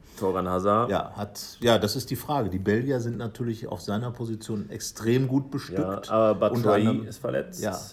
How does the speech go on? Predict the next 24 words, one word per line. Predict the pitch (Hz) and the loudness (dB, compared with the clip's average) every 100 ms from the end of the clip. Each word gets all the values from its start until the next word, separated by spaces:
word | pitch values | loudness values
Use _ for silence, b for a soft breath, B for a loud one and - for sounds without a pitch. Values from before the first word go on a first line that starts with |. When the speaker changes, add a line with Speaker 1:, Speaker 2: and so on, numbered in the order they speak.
| - | -2
Speaker 2:
genau. | 104 104 | 2 4
Speaker 1:
Äh, | 104 | 2
ich, | - 101 92 | -2 -8 -4
der | 92 92 | -4 -4
weiß | 92 | -8
gar | - | -8
nicht, | |
ob | - | -6
der | 92 | -6
es, | - - | -6 -8
der | 95 | -8
es | - | -6
schafft. | 113 131 - - - | -6 -8 -10 -16 -8
Ähm, | 104 104 104 104 - | -4 -2 -2 -4 -6
Speaker 2:
Mit | - | -10
Speaker 1:
ja, | - 113 | -6 2
Speaker 2:
knapp | 117 | 2
Speaker 1:
gut, | 131 | 4
ich | 107 | 0
meine, | 104 107 107 | 2 4 4
hat | 110 | 4
er | 101 | 4
jetzt, | 101 - | 4 2
also | 92 101 95 92 | 2 4 2 0